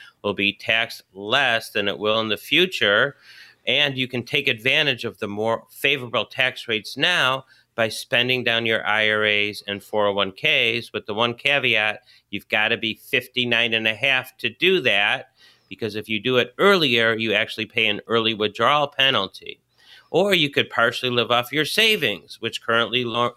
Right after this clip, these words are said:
earn low interest, and then off your tax-deferred c-, account. So the point I'm making here is to avoid the large ris-, withdrawals of tax-deferred accounts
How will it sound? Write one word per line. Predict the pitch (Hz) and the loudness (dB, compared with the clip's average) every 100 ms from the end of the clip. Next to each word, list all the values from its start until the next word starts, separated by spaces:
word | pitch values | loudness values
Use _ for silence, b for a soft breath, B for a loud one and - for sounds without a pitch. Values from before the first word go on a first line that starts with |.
| 80 | 0
earn | 131 131 | 2 2
low | 127 135 - | 2 2 2
interest, | 175 196 - 131 139 - _ B B B B - | 0 0 0 2 2 -2 _ B B B B -2
and | 110 | 2
then | 123 170 | 4 4
off | 139 101 - | 4 2 -2
your | 92 | -6
tax-deferred | - 87 - 87 - 82 - - | -4 -6 -6 -16 -10 -10 -12 -20
c-, | - - | -12 -4
account. | 95 - 98 71 65 b b b | -4 -2 -4 -4 -8 b b b
So | - | -2
the | 120 120 | 0 0
point | - 175 | 2 2
I'm | 170 147 | 2 2
making | 160 165 139 | 2 2 0
here | 127 113 | 2 2
is | 110 - | 2 0
to | 113 | -2
avoid | 104 95 120 135 160 139 | -2 0 2 4 2 0
the | 110 90 | -2 0
large | 98 107 131 143 127 | 2 4 4 2 0
ris-, | 131 127 127 | -4 -6 -2
withdrawals | 127 120 - 139 139 113 | -2 -2 0 2 2 0
of | 95 - | -6 -4
tax-deferred | 113 117 - 117 - 120 113 | 0 0 -2 -10 -4 -2 -2
accounts | 110 127 127 117 110 | -2 0 2 2 -2